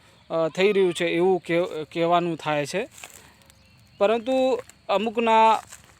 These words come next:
કહેવા પ્રમાણે, મિત્રોના કહેવા પ્રમાણે જ્યારે સર્વિસ બુ-, અ, બુકમાં સહી કરવા જાય છે ત્યારે ઉઘરાણું ચાલુ કરી રહ્યા છે. અમુક જે પણ માણસો ત્યાં કામ કરી રહ્યા છે તે જ ઉઘરાણું કરે છે ત્યારે જ એમને સાઇન કરવામાં આવે છે સર્વિસ બુકમાંની અંદર.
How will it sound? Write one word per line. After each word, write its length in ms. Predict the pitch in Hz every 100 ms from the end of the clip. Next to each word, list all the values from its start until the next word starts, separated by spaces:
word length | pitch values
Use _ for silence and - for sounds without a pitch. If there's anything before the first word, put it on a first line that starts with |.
| - 185
કહેવા 280 | 185 175 196
પ્રમાણે, 440 | 196 190 196 190 180
મિત્રોના 400 | 180 196 196 190
કહેવા 300 | 165 165 185
પ્રમાણે 460 | 180 185 185 170
જ્યારે 280 | 151 170 175
સર્વિસ 400 | - 170 190 190
બુ-, 120 | 185
અ, 240 | 180 170 170
બુકમાં 360 | 175 170 180
સહી 220 | - 170
કરવા 280 | 175 180 175
જાય 220 | 175 202
છે 140 | 185 170
ત્યારે 440 | 165 165 165 147 - _ _ -
ઉઘરાણું 720 | 156 165 170 175 180 - -
ચાલુ 360 | 180 170 190 - - _ _ _ _ _ -
કરી 240 | 175 175
રહ્યા 240 | 165 165 156
છે. 120 | 202
અમુક 300 | 208 185 185
જે 280 | 165 196 208
પણ 200 | 208 196
માણસો 380 | 170 185 190
ત્યાં 180 | 190 190
કામ 240 | 180 185 185
કરી 240 | 196 214
રહ્યા 200 | 185 170
છે 140 | 165
તે 220 | 165 190 185
જ 80 |
ઉઘરાણું 440 | 165 139 165 175 175
કરે 220 | 180 185
છે 160 | - 160
ત્યારે 300 | 175 170 180
જ 80 |
એમને 200 | 170 170
સાઇન 300 | 156 165 165
કરવામાં 420 | 160 170 165 156 151
આવે 140 | 160
છે 80 | 190
સર્વિસ 360 | 175 165 160
બુકમાંની 500 | 165 143 156 151 151
અંદર. 280 | 147 156 233